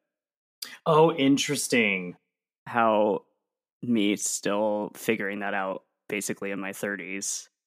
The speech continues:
Speaker 2: is just, like, wild.
Speaker 1: Oh, that's, that's a, that's an interesting thought. Yeah, I, I don't think I ever felt that way, only because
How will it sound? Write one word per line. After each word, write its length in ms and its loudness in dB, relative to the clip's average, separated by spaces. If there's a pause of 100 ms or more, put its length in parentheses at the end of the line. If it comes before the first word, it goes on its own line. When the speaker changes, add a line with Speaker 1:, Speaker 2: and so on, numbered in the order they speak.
(120)
Speaker 2:
is 300 -4
just, 260 -6
like, 240 -8
wild. 480 -8 (1200)
Speaker 1:
Oh, 600 8 (100)
that's, 200 6
that's 240 6
a, 60 6
that's 280 4
an 80 6
interesting 380 4
thought. 420 6
Yeah, 400 8
I, 540 6 (680)
I 180 8
don't 200 4
think 180 4
I 140 8
ever 240 8
felt 340 6
that 200 6
way, 180 6
only 380 6
because 840 6